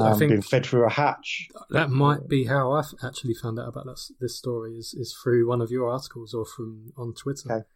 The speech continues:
Speaker 2: Yeah, it's basically she's, uh, she's been fed through a hatch and given heavy medication to keep her calm, and her life's just fallen apart. Her dad can't get at her.
Speaker 1: Yeah.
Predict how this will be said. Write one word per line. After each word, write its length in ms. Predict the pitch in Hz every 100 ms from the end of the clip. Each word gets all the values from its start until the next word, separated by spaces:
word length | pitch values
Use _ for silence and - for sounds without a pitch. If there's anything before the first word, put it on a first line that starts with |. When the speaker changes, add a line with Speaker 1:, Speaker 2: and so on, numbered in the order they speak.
| _ _ _ _ _ _ _ _ _
Speaker 2:
Yeah, 200 | 123 110 - _ _ _ _ _ _
it's 160 | 71 -
basically 580 | 135 139 127 123 120
she's, 380 | 117 123 120 107
uh, 200 | 120 117 117 _ _
she's 120 | - -
been 180 | 123
fed 220 | 117 127 120
through 220 | 120 113
a 60 |
hatch 640 | 110 120 117 - - - - _ _
and 300 | 120 113 113 113 - 147
given 540 | 131 120 113 113 117 - _
heavy 380 | - - 120 113
medication 640 | 110 107 104 117 117 - 113
to 60 |
keep 220 | - 117 110
her 80 |
calm, 560 | - - 127 107 113 127 _ _ _ _ _
and 340 | 117 113 117 113
her 120 | 127
life's 300 | 123 147 135
just 160 | 110 -
fallen 200 | 117 110
apart. 300 | - 120 -
Her 60 |
dad 260 | - 139 139
can't 360 | - 110 131
get 300 | - 107 -
at 120 | 110 - -
her. 180 | 104 120
Speaker 1:
Yeah. 140 | 131